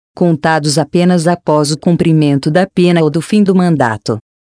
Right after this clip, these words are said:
A nova proposta antecipa o início desse prazo para o momento da primeira condenação, reduzindo,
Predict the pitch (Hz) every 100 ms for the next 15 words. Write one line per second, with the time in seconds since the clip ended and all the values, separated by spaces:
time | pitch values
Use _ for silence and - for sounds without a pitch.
0 | _ - 175 170 170 170 - 175 - 156
1 | 160 - 156 156 185 - 214 226 202 190
2 | 175 160 170 - 156 135 160 156 170 -
3 | 156 147 151 175 165 170 156 151 175 180
4 | 156 147 143 139 151 180 - 156 151 151
5 | 135 - 151 123 113 _ - 165 151 135
6 | 170 160 139